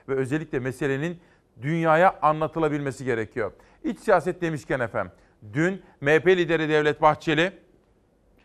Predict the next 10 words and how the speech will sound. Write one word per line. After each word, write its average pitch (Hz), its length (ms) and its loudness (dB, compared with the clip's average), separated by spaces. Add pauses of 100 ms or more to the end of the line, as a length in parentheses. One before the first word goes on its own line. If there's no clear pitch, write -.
(560)
yirmi 151 340 -2
yirmi 156 300 -2
bir 175 100 4
günlük 151 520 -8 (340)
hastalığı 151 540 2
ve 143 120 2
nekaat 151 380 2
döneminden 143 400 -2
sonra 156 460 0 (440)
dün 156 300 -2